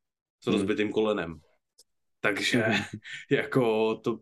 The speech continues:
Speaker 1: asi trošku jako určuje nějakou laťku, no. Ale to pro mě, že jo, tar-, tarták jakoby malej cíl, nebo ne malej cíl, ale jako,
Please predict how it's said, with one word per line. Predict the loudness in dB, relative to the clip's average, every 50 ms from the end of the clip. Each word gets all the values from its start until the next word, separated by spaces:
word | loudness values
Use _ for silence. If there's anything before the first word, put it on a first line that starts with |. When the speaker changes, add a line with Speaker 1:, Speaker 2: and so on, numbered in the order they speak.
| -6 -6
Speaker 1:
asi | -4 -4 -2 -2
trošku | 0 0 0 0 -2 -2 -2
jako | -2 0 2 0 2
určuje | 2 0 -2 -2 -2 0 0 2
nějakou | 2 0 0 -2 0 0 2 2 2 0 -2 -2 -2
laťku, | -2 -2 -2 -6 -12 -14 -14
no. | -14 -14 -16 -20 _ _ _ _ _ _ _ _ _ _ _
Ale | 2 2 2 4 4
to | 4 4 4 4 2 0
pro | 0 2 2
mě, | 2 2 2
že | 2 2
jo, | 4 4 4 4 2 0 -4 _ _ _ _ -2 -2
tar-, | 0 0 -2 -8 -14 _ _ _
tarták | -4 -4 -2 -2 -2 -2 -2
jakoby | -4 -4 -2 -2 -2
malej | 0 0 0 0 0 0 0 -2 -2
cíl, | -4 -6 -4 0 0 0 0 0 -2 -6 _ -14
nebo | -10 -8 -6
ne | -6 -4 -4
malej | -4 -4 -4 -2 -2 -4
cíl, | -4 -6 -6 -6 -4 -4
ale | -4 -6 -6 -6
jako, | -6 -6 -4 -4 -4 -4 -6